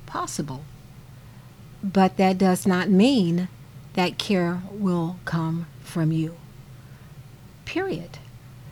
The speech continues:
So let's just say that person being in a facility right now could actually be the wake-up call that you needed all along, because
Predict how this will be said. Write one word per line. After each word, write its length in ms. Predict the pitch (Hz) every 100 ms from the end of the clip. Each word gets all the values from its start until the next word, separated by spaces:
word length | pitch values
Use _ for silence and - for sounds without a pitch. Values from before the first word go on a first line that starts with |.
| - - - - - - - - - -
So 160 | - 185
let's 280 | 214 -
just 420 | - 370 - - - - - - - -
say 640 | - - 180 170 165 165 - - - - - - -
that 200 | 196 190
person 460 | - 202 196 190 180
being 240 | 175 170
in 200 | 170 175
a 100 | 175
facility 560 | 170 165 - 170 165 165
right 240 | 156 160
now 280 | 165 160 160 - - - - -
could 160 | - 190
actually 340 | 185 185 -
be 160 | 180 175
the 100 | 165
wake-up 320 | 170 175 175
call 300 | - 175 165
that 180 | 165 147
you 180 | 175 165
needed 380 | 170 175 175 - -
all 320 | - 190 185 180
along, 580 | 185 165 160 151 147 143 -
because 880 | 226 - 320 285 160 113 175 -